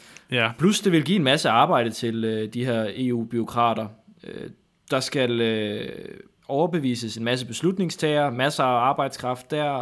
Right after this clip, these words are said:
Speaker 2: øh, der skal oprettes nogle helt nye, øh, instanser, øh, der sørger for, at pengene bliver brugt rigtigt. Øh, jeg kunne også forestille mig, at der kommer nye kontorer, øh, glasbygninger, der ligner brødrester, skal bygges, øh, overalt, øh, i,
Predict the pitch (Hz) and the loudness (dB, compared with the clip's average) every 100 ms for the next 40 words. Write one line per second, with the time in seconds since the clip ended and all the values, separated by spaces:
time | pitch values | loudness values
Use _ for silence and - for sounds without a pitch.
0 | - 123 123 120 131 131 143 127 120 117 | -4 -2 -2 -4 -4 -4 -2 0 0 -4
1 | 113 135 143 143 127 127 139 127 135 151 | -2 0 2 2 0 -2 -6 -4 -2 -2
2 | 127 127 131 131 117 - - 156 185 156 | -4 -4 -2 -4 -4 -8 0 2 2 0
3 | 160 147 139 - - - _ - 131 123 | -2 -2 -4 -12 -20 -20 _ -8 -6 -4
4 | 120 151 143 147 131 - 143 156 143 127 | -2 0 0 0 -2 0 0 0 -2 -4
5 | 127 175 165 160 165 165 170 156 - 131 | 0 -2 0 -2 -4 -4 -4 -4 -6 -8
6 | 123 117 120 120 120 120 - 143 139 143 | -6 -6 -6 -4 0 2 2 0 0 0
7 | 131 123 123 123 143 156 135 - 180 185 | 0 0 -2 0 0 0 -2 0 2 4
8 | 156 131 123 65 - - - - - 139 | 2 2 -2 -6 -10 -14 -20 -10 0 2
9 | - 185 165 156 147 139 127 123 143 143 | 2 0 0 0 -2 -2 -2 0 -2 0
10 | 131 170 165 160 151 - 120 160 170 170 | 2 2 2 0 -2 -4 -4 -2 0 0
11 | - 156 143 139 131 127 135 139 170 170 | 2 2 0 0 0 2 2 2 0 -2
12 | 147 143 135 135 | -2 -2 -2 -4